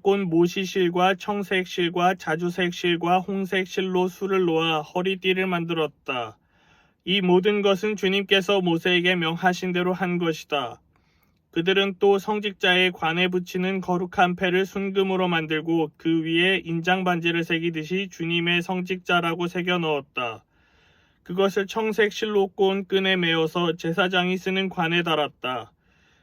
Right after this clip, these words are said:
이것은 주님께서 모세에게 명하신 대로 한 것이다. 이렇게 해서 성막, 곧 회막의 공사가 완성되었다.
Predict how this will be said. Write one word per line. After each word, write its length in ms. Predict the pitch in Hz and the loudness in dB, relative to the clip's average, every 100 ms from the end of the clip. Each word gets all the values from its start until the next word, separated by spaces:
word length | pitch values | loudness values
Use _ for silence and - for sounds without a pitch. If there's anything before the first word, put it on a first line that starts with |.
| _ | _
이것은 460 | 151 175 180 190 208 | -4 0 2 2 0
주님께서 600 | 202 190 202 202 196 202 | 0 0 2 2 4 2
모세에게 540 | 175 165 185 180 185 185 | 2 0 2 2 2 2
명하신 580 | 165 170 180 180 190 185 | 0 0 0 0 -2 -2
대로 200 | 180 180 | 0 0
한 240 | 185 180 | -2 0
것이다. 640 | 165 151 - 143 123 - _ _ _ _ _ - | 0 -2 -4 -4 -4 -8 _ _ _ _ _ -2
이렇게 440 | 160 190 - 208 | 0 0 4 4
해서 340 | 214 208 214 214 | 4 2 2 0
성막, 500 | 220 202 196 165 - | -2 0 2 2 0
곧 220 | - 180 180 202 | -2 -2 0 -4
회막의 460 | 196 190 185 196 | 2 2 4 2
공사가 500 | 190 175 180 190 185 | 2 -2 0 0 0
완성되었다. 1160 | 175 165 185 185 180 170 151 - - 127 113 | 0 -2 -2 -2 0 0 0 -4 -6 -6 -6